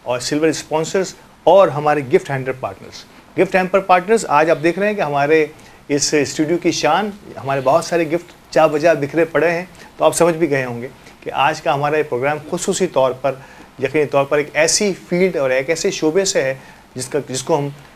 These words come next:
गोबीज पेंट के नाम से याद करते हैं। Elite Paint Industries की ये brand है और आज ये ब्रांड सिर्फ पाकिस्तान का नहीं बल्कि, अ,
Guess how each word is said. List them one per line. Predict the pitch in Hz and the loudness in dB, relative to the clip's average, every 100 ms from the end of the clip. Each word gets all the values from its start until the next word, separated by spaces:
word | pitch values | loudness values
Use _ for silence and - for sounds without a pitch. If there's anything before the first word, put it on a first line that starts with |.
| 117 | -2
गोबीज | 147 147 160 | 0 0 -4
पेंट | - 143 139 | -2 -2 0
के | 139 | -2
नाम | 127 | -4
से | 123 | -4
याद | 127 127 | -4 -2
करते | 143 135 170 | -6 -6 -8
हैं। | 175 | -6
Elite | 131 135 165 180 - - | -4 0 0 -4 -10 -6
Paint | 147 160 | -2 -2
Industries | 139 131 139 - 165 156 - - | -2 -2 -2 -2 -2 -2 -6 -2
की | 139 | 0
ये | 123 | 0
brand | 113 143 180 | 0 -2 0
है | 160 170 | 0 0
और | 165 | 0
आज | 143 135 139 135 | 0 -2 -2 -2
ये | |
ब्रांड | 143 139 151 170 - - - | -2 -2 -2 -4 -8 -18 -8
सिर्फ | - 185 | -4 0
पाकिस्तान | 151 143 139 147 139 | 0 0 -2 -4 -4
का | 123 135 | -4 -6
नहीं | 131 131 143 - - - | -6 -8 -10 -16 -20 -8
बल्कि, | 127 123 139 135 135 135 | -6 -2 0 0 0 -2
अ, | 135 131 127 | -2 -2 -4